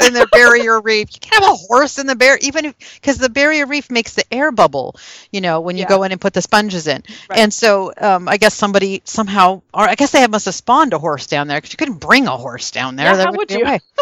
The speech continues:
Speaker 1: You'd have to spawn a horse down
Speaker 2: Yeah.
Speaker 1: there. And Danielle was very upset that somebody had a horse
Speaker 2: <laughs>
Speaker 1: in their, like, little reef build. And I, I, I,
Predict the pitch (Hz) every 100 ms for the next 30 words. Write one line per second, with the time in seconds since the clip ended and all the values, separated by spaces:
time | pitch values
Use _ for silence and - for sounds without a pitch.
0 | - 508 - 233 262 226 - - 208 196
1 | 214 190 165 156 - 147 147 139 135 139
2 | - 170 170 170 160 - 160 151 - 160
3 | 147 - - 226 - 175 170 156 453 508
4 | 508 - 523 - 554 466 - - - 196
5 | 180 175 165 170 175 170 180 175 180 165
6 | 202 285 - - 143 143 147 165 160 160
7 | - 175 170 - 208 220 262 302